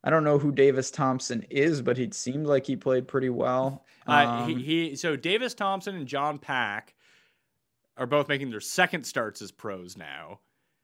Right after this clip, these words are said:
Speaker 2: Uh, Davis Thompson was the S E C Player of the Year. Pack was, like, the best player in college, and he has had a really, really
Speaker 1: Florida
Speaker 2: terrible,
Speaker 1: State.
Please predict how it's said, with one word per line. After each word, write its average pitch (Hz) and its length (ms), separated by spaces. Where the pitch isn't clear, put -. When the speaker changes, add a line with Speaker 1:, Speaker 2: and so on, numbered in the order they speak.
Speaker 2:
Uh, 107 560
Davis 143 220
Thompson 131 300
was 117 100
the 117 120
S 113 120
E 120 60
C 113 140
Player 113 300
of 101 80
the 107 60
Year. 107 140
Pack 151 320
was, 110 100
like, 110 180
the 117 100
best 110 300
player 107 300
in 113 280
college, 98 560
and 104 140
he 101 40
has 98 100
had 107 100
a 95 60
really, 107 420
really 220 260
Speaker 1:
Florida 170 80
Speaker 2:
terrible, 185 400
Speaker 1:
State. - 140